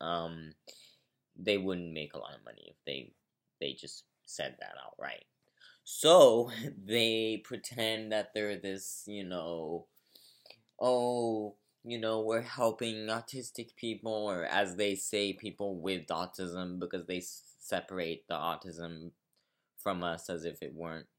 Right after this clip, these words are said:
part of who we are, as if it were some kind of disease or something, which, you know,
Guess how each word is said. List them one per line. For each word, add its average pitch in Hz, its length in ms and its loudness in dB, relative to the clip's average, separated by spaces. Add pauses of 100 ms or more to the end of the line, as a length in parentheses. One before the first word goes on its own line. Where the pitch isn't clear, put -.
(100)
part 82 220 0
of 71 140 -12
who 90 180 -6
we 82 140 -6
are, 78 280 0
as 78 160 -6
if - 180 -10
it 62 80 -12
were 80 180 -6
some 78 220 -12
kind 80 240 -8
of 71 140 -14
disease 80 500 -10
or - 60 -14
something, 82 540 -12
which, - 440 -14 (300)
you 85 120 -10
know, 78 320 -10